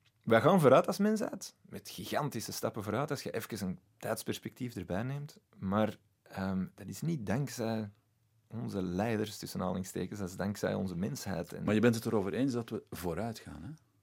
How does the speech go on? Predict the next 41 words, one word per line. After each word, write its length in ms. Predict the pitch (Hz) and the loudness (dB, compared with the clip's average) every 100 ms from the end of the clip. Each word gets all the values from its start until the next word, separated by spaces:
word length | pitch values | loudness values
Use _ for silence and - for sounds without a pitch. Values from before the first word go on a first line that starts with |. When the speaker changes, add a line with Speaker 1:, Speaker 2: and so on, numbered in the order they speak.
| - | -4
Speaker 1:
Tuurlijk. 480 | 214 139 - - _ _ _ _ - | 0 0 -2 -8 _ _ _ _ -2
Op 220 | 107 95 | -2 -2
de 120 | - 82 | -8 -2
lange 240 | 90 160 | 0 0
termijn 320 | 160 165 160 | -2 -2 0
wel, 180 | 156 113 | 0 0
hè. 100 | 120 160 _ _ _ _ _ | -2 -6 _ _ _ _ _
Echter 360 | - 104 - 127 | -8 -8 -4 -2
nachtgewijs, 560 | 139 - 143 135 185 - | -2 -2 -2 -2 -2 -4
maar 160 | 101 | -2
we 60 | 95 | 0
gaan 160 | 113 113 | 2 6
wel 200 | 127 98 | 6 6
vooruit. 440 | 98 135 110 - _ - - - - - | 2 2 0 -8 _ -20 -16 -16 -18 0
Speaker 2:
Don't 300 | - 240 226 | 6 6 6
smoke 320 | 226 208 190 | 4 4 6
in 120 | 165 | 4
bed. 400 | 80 73 - - _ - | 2 0 -8 -12 _ -8
Dat 100 | 120 | -2
is 60 | |
een, 140 | 127 123 | 0 2
eh, 120 | 117 | 2
advies 340 | 117 - 180 | -2 -2 -4
van, 280 | - 139 135 | 0 2 2
eh, 480 | 131 127 120 - 98 | 2 2 0 -2 -4
William 240 | 113 123 120 | 0 0 -2
Robinson. 680 | 92 104 123 139 185 208 180 - _ | 0 0 2 -2 -2 -2 -4 -10 _
Eh, 400 | 107 107 101 85 101 | -4 -2 -2 -4 -8
tenminste, 300 | - 113 120 | -4 -4 -2
hij, 220 | 98 95 - | -4 -4 -4
eh, 300 | 92 90 80 | -4 -4 -6
schreef 400 | 80 - 98 117 | -10 -10 -4 -4
het 300 | 123 156 - - | -6 -10 -10 -10
nummer, 400 | 113 127 139 139 - | -2 0 0 -4 -10
maar 260 | 101 101 | -8 -4
Nina 220 | 104 98 | -2 -2
Simone 540 | 85 - 87 107 127 107 | -4 -4 -2 -2 0 0
maakte 340 | 98 95 - | -2 -4 -4
het, 240 | 90 - - | -6 -6 -8
eh, 160 | 85 | -6
onsterfelijk. 720 | 92 - - - - 196 208 | -4 -6 -6 -8 -6 -8 -8